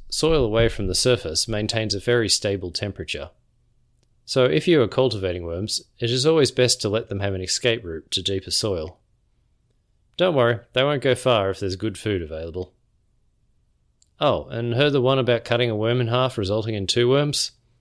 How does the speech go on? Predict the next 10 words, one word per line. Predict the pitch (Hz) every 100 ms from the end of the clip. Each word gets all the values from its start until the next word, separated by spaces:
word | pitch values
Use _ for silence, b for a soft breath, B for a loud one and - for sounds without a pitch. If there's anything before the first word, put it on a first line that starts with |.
| _ _ _ _ _ _
Well, | 165 156
actually, | 143 - 113 104 120 113
it | 110
will | 110 107
typically | - 131 110 104
result | 101 92 101 98
in | 92 90
one | 92 92 85
dead | 98 90
worm. | 78 78 78